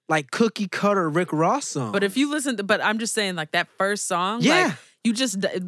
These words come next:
Speaker 2: once you start and you go into it,
Speaker 1: <laughs>
Speaker 2: it's, it's literally like,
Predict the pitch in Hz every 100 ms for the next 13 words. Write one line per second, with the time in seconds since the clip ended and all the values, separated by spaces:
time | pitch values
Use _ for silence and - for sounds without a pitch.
0 | 165 196 202 254 262 269 - 185 185 240
1 | - 185 175 294 226 349 277 269 269 -
2 | 202 202 - 190 208 214 247 233 214 196
3 | 196 175